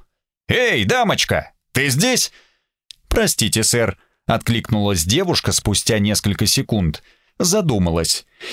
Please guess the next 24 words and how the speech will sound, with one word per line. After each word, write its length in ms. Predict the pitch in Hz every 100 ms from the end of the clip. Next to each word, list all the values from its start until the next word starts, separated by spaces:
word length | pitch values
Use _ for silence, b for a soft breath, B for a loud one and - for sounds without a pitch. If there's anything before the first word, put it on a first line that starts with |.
| B B B
«Это, 200 | 214 202
знаете, 600 | 170 196 180 170 160 123 - -
так 200 | 165 165
гадко 480 | 214 214 - 95
знать, 520 | 90 127 151 - - -
что 240 | - 180
в 80 | 160
тебе 220 | 170 170
сидит 400 | - 196 170 -
кто-то, 360 | - 123 110 107
знающий 500 | 95 135 120 - 120
все 220 | - 131
твои 260 | 107 120 120
тайны. 520 | 196 196 104 78 - _ _ _
Сидит 440 | - - 208 208 196
и 80 | 180
следит 460 | 190 175 120 98
за 120 | 101
тобой, 460 | 98 107 104 98 80 b b
хихикая 640 | - 190 - 170 208 202
над 220 | 175 113
каждым 400 | 120 127 131 147
твоим 380 | 117 113 104 110
словом». 600 | - 101 95 101 95